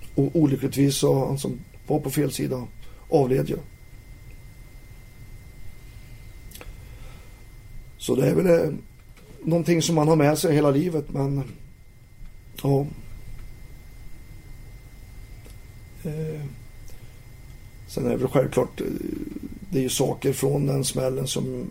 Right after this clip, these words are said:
jag får leva med. Eh, och inte bara i minnen då, eftersom jag har ju ingen minnen. <laughs> Eh, och, och, utan det har ju fått blivit berättelser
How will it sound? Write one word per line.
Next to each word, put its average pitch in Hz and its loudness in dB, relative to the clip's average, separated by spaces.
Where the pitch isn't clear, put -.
jag 135 0
får 143 6
leva 143 6
med. 143 2
Eh, - -2
och 139 2
inte 127 4
bara 131 2
i - 4
minnen 135 4
då, 143 2
eftersom 127 -2
jag 127 -2
har 135 2
ju 143 8
ingen 147 10
minnen. 117 2
<laughs> - -4
Eh, 127 2
och, 127 0
och, 120 -2
utan 135 -4
det 135 0
har 131 4
ju 139 0
fått 131 -2
blivit 131 4
berättelser 131 4